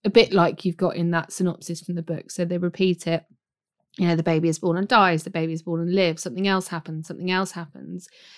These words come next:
And all the while it's narrated, um, sort of interjectedly, interjectedly,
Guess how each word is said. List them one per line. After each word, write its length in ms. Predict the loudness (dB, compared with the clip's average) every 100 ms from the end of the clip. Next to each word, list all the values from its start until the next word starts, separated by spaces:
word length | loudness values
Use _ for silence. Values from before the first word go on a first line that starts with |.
| -20 -2
And 100 | 2
all 220 | 4 4
the 80 | 4
while 240 | 4 4
it's 180 | 2 0
narrated, 840 | 0 4 4 2 0 -8 -10 -10 -10 -16 _ _ _ _ _ -2
um, 580 | 0 0 0 -2 -4 -8 _ _ -20 -8
sort 200 | -2 -2
of 120 | -4 _ _ -2
interjectedly, 1400 | 0 0 0 -2 -2 -4 -4 -4 -10 -14 -4 0 0 -2 -8
interjectedly, 800 | -8 -6 -8 -12 -8 -4 -2 -2